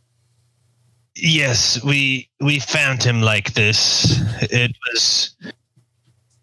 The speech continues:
near a pretty freaky creature. We made it out of there, but not with enough time to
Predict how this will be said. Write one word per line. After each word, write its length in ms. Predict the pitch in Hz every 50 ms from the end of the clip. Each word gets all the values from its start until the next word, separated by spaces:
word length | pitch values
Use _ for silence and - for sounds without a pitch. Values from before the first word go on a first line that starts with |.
| _ _
near 540 | 160 156 165 170 175 175 165 156 147 143 139
a 540 | 135 131 131 131 127 127 127 127 127 120 - _ _ _ _ _ _ _ _ _ _ _ _ _ _ _ _
pretty 340 | - 180 165 151 139 127 117
freaky 540 | - - - 147 131 123 107 - 113 104 101
creature. 1080 | - - - 131 123 120 107 - - 131 117 113 113 113 104 101 - - - - - - - _ _ _ _ - - -
We 1000 | - - 151 151 147 147 147 143 139 139 131 131 127 123 123 123 120 120 117 110 - _ _ _ _ _ _ _ _ _
made 340 | 185 190 190 190 185 180 165
it 100 | 156 143
out 220 | 139 131 131 127 123
of 160 | 117 107 110
there, 340 | 117 113 107 104 104 107 107
but 360 | 107 - 113 110 110 107 - - _ _ _ _ _ _ _ _ _
not 760 | 135 139 139 139 139 139 139 139 139 139 131 131 127 120 - -
with 420 | 139 123 117 113 113 - - - - - _
enough 380 | - 127 120 113 113 110 101 -
time 360 | - - 117 107 104 104 101
to 380 | 101 - 113 104 101 98 95